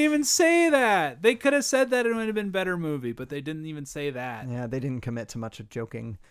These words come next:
Speaker 2: Um, but, uh,
Speaker 1: So then there's a third act where Meg Ryan has to go to this work thing at this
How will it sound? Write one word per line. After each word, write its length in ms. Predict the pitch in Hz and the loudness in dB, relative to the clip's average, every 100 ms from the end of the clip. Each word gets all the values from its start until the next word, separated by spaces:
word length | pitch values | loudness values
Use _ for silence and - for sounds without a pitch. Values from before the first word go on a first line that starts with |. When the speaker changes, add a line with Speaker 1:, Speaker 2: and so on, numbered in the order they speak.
| _ _ _ | _ _ _
Speaker 2:
Um, 380 | - 143 143 143 | 0 2 2 0
but, 340 | - 254 160 _ _ - - _ _ _ _ _ _ _ _ | 4 4 4 _ _ -20 -20 _ _ _ _ _ _ _ _
uh, 320 | - 302 294 147 - - - | 0 4 4 4 -2 -4 -8
Speaker 1:
So 120 | - | -6
then 200 | 170 185 | -2 0
there's 140 | 208 196 | 0 0
a 60 | 202 | -2
third 280 | - 165 | 0 0
act 360 | 151 147 - - | 2 -2 -4 -8
where 300 | 143 131 127 | -4 -4 -4
Meg 240 | 135 135 | -4 -6
Ryan 300 | 131 127 127 | -6 -6 -6
has 200 | 120 127 - | -6 -10 -10
to 80 | 131 | -8
go 100 | 123 | -6
to 80 | |
this 180 | 120 113 | -8 -10
work 260 | 123 123 - | -6 -6 -8
thing 340 | - 110 107 104 _ - _ _ - | -12 -10 -10 -14 _ -20 _ _ -8
at 280 | 120 113 117 | -8 -8 -8
this 380 | 120 - - | -6 -6 -10